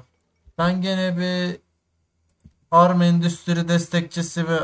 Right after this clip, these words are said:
destekçiliğimi bir koyacağım. Hop.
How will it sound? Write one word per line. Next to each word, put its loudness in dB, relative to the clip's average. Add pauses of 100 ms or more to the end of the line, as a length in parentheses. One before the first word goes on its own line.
(260)
destekçiliğimi -8
bir -10
koyacağım. -2 (2250)
Hop. -4